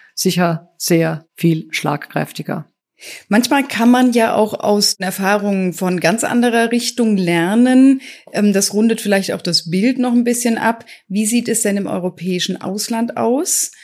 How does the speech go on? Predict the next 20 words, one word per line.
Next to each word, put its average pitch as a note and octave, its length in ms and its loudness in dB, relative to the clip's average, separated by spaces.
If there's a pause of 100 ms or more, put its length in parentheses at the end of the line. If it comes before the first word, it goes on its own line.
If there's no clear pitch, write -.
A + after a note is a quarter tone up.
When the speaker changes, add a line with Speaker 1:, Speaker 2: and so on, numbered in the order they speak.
(100)
Speaker 2:
Stehen A3 320 0
die G#3 120 0
Ärztinnen G#3 480 -4
und F#3+ 100 -4
Ärzte G3 360 -6
dort F#3+ 300 -6
vor F#3+ 180 -4
vergleichbaren A#3 1080 -2
Problemen? A#3 640 2
Und F3 360 -4
welche G#3+ 460 -2
Art G#3 400 -6
von - 420 -8
Austausch G3 540 -2
haben F#3 400 0
Sie D#3+ 520 -2 (120)
mit - 460 -6 (100)
anderen D3+ 420 -2
europäischen D3+ 560 -8
Ländern? D3 520 -6